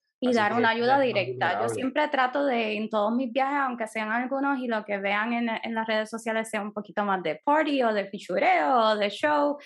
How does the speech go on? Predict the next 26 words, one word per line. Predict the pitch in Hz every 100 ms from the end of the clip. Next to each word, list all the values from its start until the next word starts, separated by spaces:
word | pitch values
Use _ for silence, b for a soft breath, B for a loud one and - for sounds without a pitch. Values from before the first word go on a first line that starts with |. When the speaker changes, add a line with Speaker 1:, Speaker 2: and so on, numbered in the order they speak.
| B B
Speaker 1:
eh, | - 220 208 202 190 185
de | 208
cosas | 208 240 233
lindas, | 240 277 285 262 -
siempre | - 233 262 277 294
me | 285 269
gusta | 233 233 - 220 190
contactar | 233 220 220 208 - 208 220
a | 214
una | 214 208
entidad | 214 208 196 190
benéfica, | 180 233 294 277 240 254 247 240 B B
aunque | 233 240
no | 220 214
voy | 233 262
full | - 262 269 247
on | 233 262 269
como | 254 240 233
tú | 240
que | 254
vas | 220 226
a |
la | 208
selva, | - 320 320 277
vas | 254 220 226
a, | 233